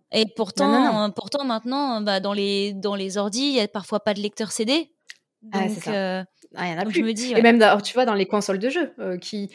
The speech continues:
Speaker 2: et
Speaker 1: Ouais.
Speaker 2: pourtant, ça, euh, là, la nouvelle, euh, PlayStation cinq, bah, tu peux l'avoir
Speaker 1: Mhm.
Speaker 2: en deux formats,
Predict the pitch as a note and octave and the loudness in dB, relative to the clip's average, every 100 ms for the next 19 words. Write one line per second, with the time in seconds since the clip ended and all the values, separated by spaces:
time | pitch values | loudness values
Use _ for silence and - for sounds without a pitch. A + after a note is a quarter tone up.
0 | - C#4 C#4 F#3 C4 B3 A#3+ G3+ F#3+ F#3+ | -6 -4 -2 -2 -2 0 0 0 0 -2
1 | G3 - _ - - G#3 G#3+ G3 G3 F#3+ | -4 -12 _ -12 -8 -2 0 0 0 0
2 | F#3+ F#3+ F3 F3 F3+ F3+ F#3 E3 - D#4 | 0 0 -2 -2 -4 -6 -6 -6 -2 -2
3 | D#4 - G3 F#3 F3 E3+ - - F#3 F#3 | -2 -12 -8 -6 -6 -8 -10 -8 -4 -2
4 | E3+ F3+ F3+ G3 G3+ E4 | -2 -2 -2 -2 0 0